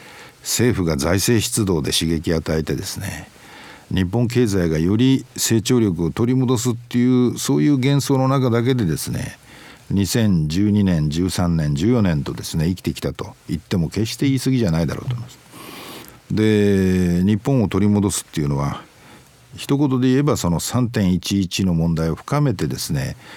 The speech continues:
日本を再構築しようっていう問題意識として捉えるべきだったはずなのにですね、いつの間にか株が上がれば結構だと。つまり金融をジャブジャブにして、えー、日銀が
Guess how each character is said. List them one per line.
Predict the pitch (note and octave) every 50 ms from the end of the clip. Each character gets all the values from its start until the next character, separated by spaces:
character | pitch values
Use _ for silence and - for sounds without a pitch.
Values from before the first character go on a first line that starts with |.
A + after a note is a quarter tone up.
| - - -
日 | F2 F#2+ G2 F#2
本 | - A#2+ A#2 G2+
を | E2+
再 | - - F#2+ A2 C#3 C3+
構 | - F3+ E3+
築 | D3 - - C3+ -
し | - - F#2
よ | F2+ E2 D2
う |
っ | D2
て | - - - C2
い | C2+
う | C2+ C2+
問 | C#2 D2+ D#2+ D#2+
題 | E2 E2+ E2+ E2
意 | D#2+
識 | D#2 - - - C#2 C#2 C2+ B1 - - - _ _ _ _ _
と | - D2
し | - -
て | - - C#2+ - - - - - - - - - - - - _ _ - -
捉 | - E2+ E2+ F2+
え | F2
る | E2+
べ | D#2 E2+ F2+
き | D#2
だ | C#2 C#2+
っ | -
た | - - -
は | - C2
ず | C2+ D2
な | D2 C2+ A#1+
の | A#1
に | - -
で | G2
す | - -
ね、 | D#2+ D#2+
い | E2+
つ | F2+ - D3
の | D3+ D3+
間 | D#3 D#3
に | C#3+ A2+
か | - G#2 E2 C2+ C#2 - - - - - - - - - - - _
株 | - - E2+ F#2 A#2 C#3
が | C#3 C#3+ C#3
上 | C3+ B2
が | C3
れ | C3 C3
ば | A2+ F#2+ -
結 | - E2+ -
構 | - - - -
だ | - - -
と。 | - - - - - - - - - - - - - -
つ | - -
ま | A2+ G#2+ F#2
り | D2+ C#2 C#2+ - - - - - - _ _
金 | - - - A#2+ B2 B2+
融 | B2 B2 B2
を | A#2+ A#2 A2+ A2
ジ | G#2 F#2
ャ | G2 G#2
ブ | G#2 G#2+
ジ | A2 A2
ャ | G#2
ブ | G#2 G#2
に | G2+ F#2+
し | - -
て、 | - E2+ E2 - - - - _ _ _ - - - - - - - - -
え | - - - - C#2 C#2 C#2 C#2 - - - - C2+ C2+ - - -
ー、 | D#2
日 | F2+ F#2+ F2+ - B2
銀 | A#2+ B2+ B2 B2
が | A#2 A#2 A2+ A2 G2 -